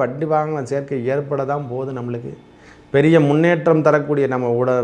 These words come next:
வயலாகட்டும், விவசாயமாகட்டும், பெரிய முயற்சி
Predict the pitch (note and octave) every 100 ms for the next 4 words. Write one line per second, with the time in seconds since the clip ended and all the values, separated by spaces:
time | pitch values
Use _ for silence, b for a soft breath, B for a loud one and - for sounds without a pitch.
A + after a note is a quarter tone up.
0 | A2+ B2+ C#3 C#3 C#3+ C#3 C#3 C#3+ B2 C3+
1 | C3+ D3 C#3+ C#3 C3 C3 B2+ D3+ - B
2 | B B - C3+ D#3 D#3 C#3+ F3 E3